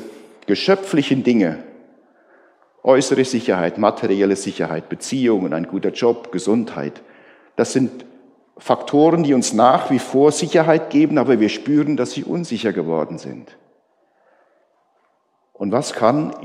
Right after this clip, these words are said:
gerade in solch einer Situation, was bedeutet mir die Beziehung zum dreieinigen Gott oder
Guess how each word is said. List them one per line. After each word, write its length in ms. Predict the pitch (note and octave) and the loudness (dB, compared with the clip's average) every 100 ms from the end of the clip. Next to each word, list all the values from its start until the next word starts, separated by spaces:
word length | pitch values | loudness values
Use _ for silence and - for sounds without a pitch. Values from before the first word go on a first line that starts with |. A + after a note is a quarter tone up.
| - | -8
gerade 320 | - G#2+ A#2 | 0 0 0
in 80 | G#2 | 0
solch 260 | A#2+ D3 E3+ | 2 2 0
einer 140 | D3 | 0
Situation, 720 | C3+ A#2 A#2 G2 - A2 B2 | -2 -2 -2 -2 -2 0 0
was 120 | G#2+ | -4
bedeutet 680 | - F#2+ G#2 A2 D3 - - | -6 -4 2 2 2 -4 -6
mir 100 | C3 | -6
die 100 | A#2+ | -6
Beziehung 600 | F2+ E2+ - A2+ B2+ C#3 | -8 -10 -8 -6 -4 -4
zum 220 | B2+ G#2 F2+ | -4 -6 -6
dreieinigen 640 | F2 B1 E2+ F#2+ F2+ G2 | -8 -6 -4 -4 -6 -8
Gott 360 | F2+ E2 - - _ _ _ - | -8 -10 -12 -20 _ _ _ -8
oder 340 | F#2+ G2 G2 | -4 -2 -2